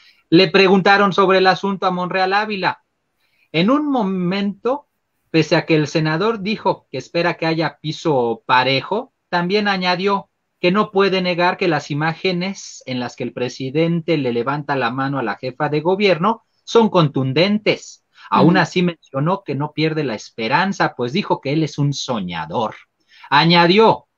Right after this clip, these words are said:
Speaker 1: que el presidente López Obrador y la mandataria capitalina se ven bien. No se autoengaña, dijo,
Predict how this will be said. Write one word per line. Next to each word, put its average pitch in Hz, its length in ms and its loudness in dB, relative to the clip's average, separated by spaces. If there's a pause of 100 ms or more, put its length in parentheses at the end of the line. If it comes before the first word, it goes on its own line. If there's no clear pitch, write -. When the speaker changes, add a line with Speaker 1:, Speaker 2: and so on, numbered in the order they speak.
(260)
Speaker 1:
que 135 100 -2
el 135 120 0
presidente 165 600 -2
López 165 380 0
Obrador 139 420 -2
y 139 60 -6
la 123 120 -4
mandataria 156 640 -4
capitalina 131 840 -4 (220)
se 131 280 -8
ven 165 300 2
bien. 220 760 2 (520)
No 160 380 -2
se - 140 -6
autoengaña, 139 760 0
dijo, 196 540 -2